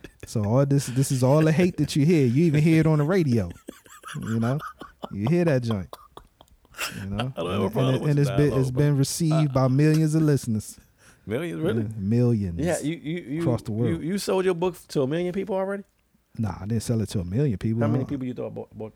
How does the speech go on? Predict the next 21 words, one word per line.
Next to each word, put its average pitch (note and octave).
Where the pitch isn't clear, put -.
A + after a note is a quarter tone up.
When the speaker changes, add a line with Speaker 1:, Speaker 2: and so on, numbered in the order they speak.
Speaker 2:
bought G2+
the G2
book F#2+
even? -
Speaker 1:
I B2+
don't B2+
know. B2+
I A#2+
gotta A#2
read A2+
the G2+
Simon A2+
and G#2
Schuster. G#2
Um, F2
they -
send B2
you, A2+
like, G#2
a G2+
little, G2+